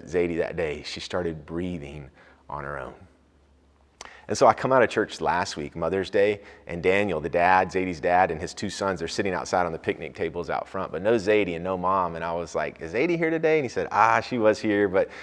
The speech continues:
they had to go home. Uh, she had to change outfits, and it's just a mess." And I was like, "I get it. You know, I had little kids."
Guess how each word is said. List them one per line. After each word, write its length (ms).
they 100
had 140
to 60
go 180
home. 500
Uh, 240
she 140
had 80
to 80
change 280
outfits, 640
and 120
it's 120
just 180
a 20
mess." 440
And 120
I 60
was 120
like, 120
"I 120
get 200
it. 140
You 80
know, 80
I 80
had 180
little 180
kids." 440